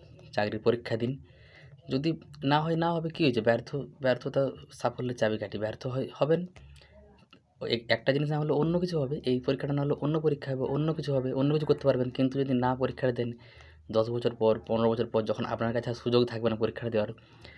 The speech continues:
তখন বসে বসে ভাববেন যে শুধুমাত্র লোকে কী বলবে এটা ভেবে পরীক্ষাটাই আমি বসলাম না। ফলাফল কী হবে সেটা বড় কথা নয়, পরীক্ষাটাই আমি বসেছিলাম না শুধুমাত্র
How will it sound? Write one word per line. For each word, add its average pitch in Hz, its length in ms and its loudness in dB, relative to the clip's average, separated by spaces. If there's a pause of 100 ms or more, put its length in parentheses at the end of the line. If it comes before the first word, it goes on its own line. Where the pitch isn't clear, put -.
(180)
তখন 127 300 4
বসে 120 220 -2
বসে 127 120 -2
ভাববেন 120 400 -2
যে 117 100 0
শুধুমাত্র 127 600 -4
লোকে 113 400 0
কী 120 200 -8
বলবে 113 540 0
এটা 117 300 -2
ভেবে 117 320 -2
পরীক্ষাটাই 123 600 0
আমি 135 100 2
বসলাম 107 300 0
না। 98 160 -6 (600)
ফলাফল 131 380 2
কী 156 160 2
হবে 151 120 4
সেটা 143 220 0 (320)
বড় 117 160 2
কথা 113 180 0
নয়, 123 160 -2 (360)
পরীক্ষাটাই 120 440 0
আমি 120 120 0
বসেছিলাম 107 380 -4
না 98 120 -4
শুধুমাত্র 117 500 -2